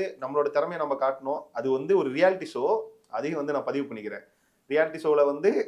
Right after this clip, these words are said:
நம்மளை வில்லனாவும் ஆக்கலாம், ஹீரோவாவும் ஆக்கலாம், எப்படின்னு நமக்கு தெரியாது. ஆனா நம்ம பேசிக்கா நான் ஒரு காமெடியன் பிரதர். நான் வந்து, நான் ஹீரோ அதெல்லாம் சொல்ல மாட்டேன். அதை தாண்டி வேணா சில பேருக்கு வில்லனா தெரியலாம். ஆனா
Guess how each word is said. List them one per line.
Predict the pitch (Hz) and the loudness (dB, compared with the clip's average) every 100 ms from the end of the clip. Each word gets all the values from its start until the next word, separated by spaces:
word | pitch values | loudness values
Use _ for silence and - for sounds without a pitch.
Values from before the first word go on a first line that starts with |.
| - _ _ _ 135 | -8 _ _ _ -6
நம்மளை | 131 123 | -2 0
வில்லனாவும் | 135 175 180 185 175 | 2 2 4 6 4
ஆக்கலாம், | 165 165 190 180 | 4 2 4 2
ஹீரோவாவும் | 156 165 165 160 | 2 4 6 6
ஆக்கலாம், | 156 160 180 | 4 2 2
எப்படின்னு | 143 147 160 151 | 2 0 -4 -4
நமக்கு | 135 | -2
தெரியாது. | 135 127 110 107 - _ _ _ _ - | -2 0 -2 -8 -16 _ _ _ _ -2
ஆனா | 202 | 0
நம்ம | 240 180 | 0 -2
பேசிக்கா | 175 196 196 202 | 0 0 0 0
நான் | 151 143 | 4 4
ஒரு | - | 4
காமெடியன் | 123 180 185 123 107 | 2 2 0 -2 -4
பிரதர். | 104 92 - _ - | -12 -16 -20 _ -8
நான் | 117 | -8
வந்து, | 135 143 | -6 -4
நான் | 123 | -6
ஹீரோ | 135 143 135 127 | -6 -4 -2 0
அதெல்லாம் | 113 117 120 | 0 -2 -6
சொல்ல | 113 | -8
மாட்டேன். | 107 101 113 180 - - _ | -10 -10 -6 -6 -6 -14 _
அதை | 127 165 | 0 0
தாண்டி | 160 196 226 214 | 2 2 2 2
வேணா | 185 226 | 4 2
சில | 233 202 | 4 4
பேருக்கு | 208 214 214 | 8 8 8
வில்லனா | 165 175 170 175 | 2 2 0 0
தெரியலாம். | 143 127 110 - _ _ _ - | 0 0 -4 -8 _ _ _ -4
ஆனா | 127 180 | 0 4